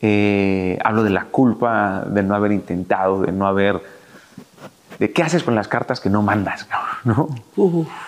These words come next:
Speaker 1: sea, ¿qué haces con las cartas que no mandas? ¿Qué haces con las canciones que no escribes, con los besos que no das, con los de, te extraño, con los abrazos que te guardas? O sea, ¿qué haces con todo esto?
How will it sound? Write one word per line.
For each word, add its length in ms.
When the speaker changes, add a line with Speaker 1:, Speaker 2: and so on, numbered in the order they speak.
Speaker 1:
sea, 160
¿qué 200
haces 320
con 160
las 160
cartas 340
que 140
no 120
mandas? 600
¿Qué 80
haces 320
con 140
las 120
canciones 420
que 80
no 100
escribes, 500
con 120
los 140
besos 280
que 100
no 160
das, 420
con 160
los 160
de, 140
te 180
extraño, 520
con 100
los 120
abrazos 360
que 100
te 140
guardas? 640
O 80
sea, 300
¿qué 100
haces 260
con 220
todo 260
esto? 340